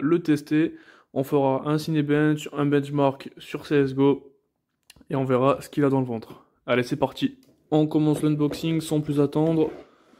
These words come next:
Donc, je vous ai pas précisé, mais le G T treize par-, le G T treize Pro,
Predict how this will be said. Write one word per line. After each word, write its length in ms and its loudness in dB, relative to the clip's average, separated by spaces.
Donc, 360 0
je 120 -8
vous 260 -2
ai 60 2
pas 120 6
précisé, 460 0
mais 140 2
le 80 0
G 120 -2
T 120 -6
treize 180 -6
par-, 300 -6
le 240 -2
G 100 -2
T 140 -2
treize 320 0
Pro, 340 4